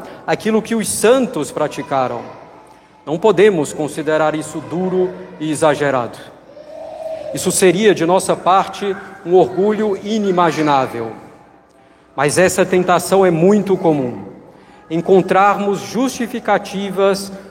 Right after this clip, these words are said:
com meias verdades, com meios princípios, ou com verdades e princípios, sem considerar os outros princípios, as outras verdades que mudam a questão.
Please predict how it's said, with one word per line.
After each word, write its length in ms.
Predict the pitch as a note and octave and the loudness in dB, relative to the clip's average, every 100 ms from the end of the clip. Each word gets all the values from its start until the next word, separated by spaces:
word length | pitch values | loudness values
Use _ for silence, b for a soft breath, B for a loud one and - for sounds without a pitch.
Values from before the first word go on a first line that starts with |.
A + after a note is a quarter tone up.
| B | B
com 140 | - D#3 | -4 2
meias 340 | F#3+ A3+ G#3 | 6 6 4
verdades, 680 | G3+ E3+ E3 F3 F3 F3 E3+ | 0 2 4 4 4 -2 -4
com 160 | F3 | -2
meios 340 | D#3+ G3 G#3+ - | 2 2 2 -2
princípios, 920 | F#3+ F#3 - A#3+ - D3 B2 - - B B B | -6 -6 -4 -6 -4 -6 -6 -10 -18 B B B
ou 140 | D3 C#3 | -4 2
com 160 | F#3 | 4
verdades 600 | F#3 F3 E3+ G3+ G3+ F#3 | 4 4 4 4 4 -2
e 60 | F#3 | -6
princípios, 920 | F#3+ F3+ D#3+ G#3+ B3 - A#3+ A#3 - B B | -4 -4 -4 -6 -6 -4 -2 -4 -8 B B
sem 320 | - - A3+ | -6 2 2
considerar 1120 | G#3 G3+ - F3 E3+ F3+ F#3+ F3 - - - - | 4 0 0 2 6 6 4 2 -8 -16 -18 -18
os 180 | C#3+ A#2+ | -10 2
outros 420 | G#3 G#3+ F#3+ - | 4 4 -2 -6
princípios, 920 | - D#3+ - A3+ B3 - C3+ B2 - - - | -4 -6 -4 -4 -4 -6 -10 -8 -12 -20 -2
as 240 | D#3 D3+ | 0 4
outras 360 | F3 G3+ G3 E3+ | 4 4 4 -2
verdades 680 | D#3 C3+ D3+ E3 E3 E3+ E3 - - - - | -2 -2 0 0 0 -6 -10 -14 -16 -12 -2
que 80 | |
mudam 480 | F#3 F#3 A#3 D#3 C#3+ | 2 4 4 4 2
a 80 | C3+ | 2
questão. 420 | - B2+ - A#2 | -2 -6 -8 -10